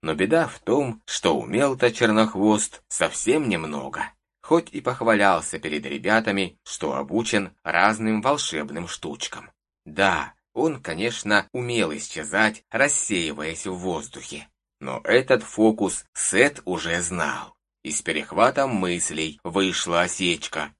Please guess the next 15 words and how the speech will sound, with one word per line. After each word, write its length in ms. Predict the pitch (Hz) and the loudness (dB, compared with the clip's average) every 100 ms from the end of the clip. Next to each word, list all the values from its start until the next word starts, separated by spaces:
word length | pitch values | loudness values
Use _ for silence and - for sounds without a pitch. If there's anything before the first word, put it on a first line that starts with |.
| _ | _
Сет 380 | - - 135 147 | -6 2 2 2
сумел 440 | - 92 85 80 | -4 -2 0 -2
поставить 680 | 73 65 - 98 123 117 110 | -2 -6 0 2 2 2 0
этому 480 | 98 101 92 87 82 | -2 -2 -4 -6 -8
надёжный 640 | 120 143 110 80 73 80 | 0 0 2 -2 -2 -6
заслон. 560 | 78 98 - 73 67 - _ _ | -4 -2 -2 -6 -12 -18 _ _
Светящимися 920 | - 104 110 156 160 - 95 90 - 90 | -4 0 4 4 2 -2 -2 -2 -2 -4
в 60 | |
темноте 520 | - 95 90 87 90 | -2 -2 -2 -2 -4
глазами 720 | 78 71 65 87 135 120 107 - | -4 -6 -6 -2 0 0 -2 -4
жреца 540 | 78 82 82 - 131 | -6 -6 -6 -2 -2
тоже 560 | 151 92 82 80 80 76 - | 0 -2 -4 -4 -6 -8 -8
вряд 400 | 87 87 85 87 | 0 2 0 -4
ли 100 | 82 | -6
удивишь. 640 | 80 82 80 80 - - | -6 -6 -8 -8 -10 -12